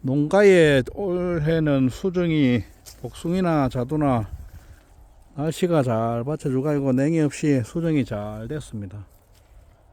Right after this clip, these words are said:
이제 젓갈을 해야 되는데,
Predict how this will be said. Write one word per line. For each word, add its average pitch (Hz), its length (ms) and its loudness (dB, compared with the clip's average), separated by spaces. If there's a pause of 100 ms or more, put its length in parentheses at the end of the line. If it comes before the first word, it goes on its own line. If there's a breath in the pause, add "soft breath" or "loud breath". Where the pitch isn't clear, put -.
(1120)
이제 127 420 -4 (200)
젓갈을 135 480 -6
해야 139 180 -4
되는데, 117 440 -6